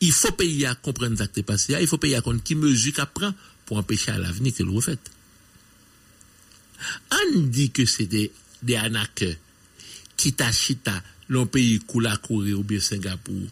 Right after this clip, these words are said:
qui décide de rentrer dans la Banque centrale pour fondre des ordres. Mais il faut informer la nation de ce qui passe, hein? Et en même temps, tout, faut que t'as des petites dispositions pour le prendre pour que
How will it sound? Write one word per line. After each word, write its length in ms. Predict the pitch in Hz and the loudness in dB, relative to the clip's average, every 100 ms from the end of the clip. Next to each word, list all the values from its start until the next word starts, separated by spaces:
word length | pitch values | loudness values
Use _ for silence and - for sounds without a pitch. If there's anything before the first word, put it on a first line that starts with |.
| - - - | -14 -18 -4
qui 120 | - | 0
décide 400 | 123 131 - 131 | 4 4 4 2
de 600 | 117 104 - _ - 113 | 4 2 2 _ 0 2
rentrer 300 | 120 - 123 | 4 2 2
dans 60 | 113 | 2
la 60 | |
Banque 220 | 104 101 - | 2 0 0
centrale 520 | 98 95 95 90 87 - - _ | 0 0 -2 -2 -4 -10 -20 _
pour 120 | - 120 | 0 2
fondre 380 | - 117 107 | 2 4 4
des 260 | 101 98 90 | 4 2 2
ordres. 140 | 85 78 76 - 87 - _ - _ _ _ _ - - - _ _ _ _ - _ - - - _ _ _ _ - _ _ _ - | 0 -4 -12 -20 -20 -20 _ -20 _ _ _ _ -20 -20 -20 _ _ _ _ -20 _ -20 -20 -20 _ _ _ _ -20 _ _ _ 2
Mais 80 | |
il 80 | 107 | 4
faut 180 | - 92 92 90 90 - - | 4 2 2 0 -2 -6 -2
informer 520 | 131 117 - 113 107 101 | 2 2 4 4 4 2
la 100 | 101 | 2
nation 280 | 101 - | 2 2
de 100 | 101 | 2
ce 100 | 92 | 2
qui 80 | 90 | 0
passe, 260 | - 95 - | -4 -4 -2
hein? 240 | 113 190 - - - - - - | -2 -4 -8 -18 -20 -16 -12 -2
Et 140 | 135 | 2
en 80 | 123 | 4
même 380 | 117 120 113 110 | 2 2 0 -2
temps, 240 | - 123 | 0 0
tout, 300 | 110 196 330 - - | 0 0 0 -2 -18
faut 160 | - 135 | -8 -6
que 80 | 131 | -2
t'as 160 | 131 | -2
des 120 | 131 113 | -2 -2
petites 220 | - 135 | -4 -4
dispositions 600 | 127 - 135 127 127 117 | -2 -2 -2 0 0 0
pour 100 | 107 | -2
le 120 | 107 | -6
prendre 260 | - 208 - - _ - - | -6 -8 -8 -20 _ -20 -12
pour 100 | 123 | -6
que 220 | - 190 | -2 -2